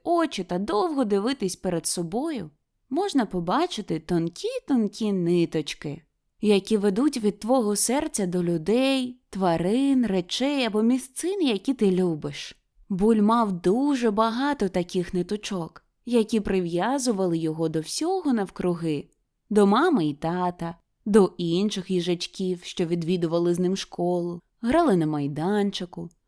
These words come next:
до вчителів та сусідів, до іграшок та одягу, до їжі, до кімнати, до столу,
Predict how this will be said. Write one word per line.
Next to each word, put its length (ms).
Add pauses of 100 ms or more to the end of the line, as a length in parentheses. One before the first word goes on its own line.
(240)
до 100
вчителів 520
та 140
сусідів, 640 (440)
до 160
іграшок 720
та 120
одягу, 760 (360)
до 180
їжі, 640 (220)
до 160
кімнати, 1000 (180)
до 240
столу, 720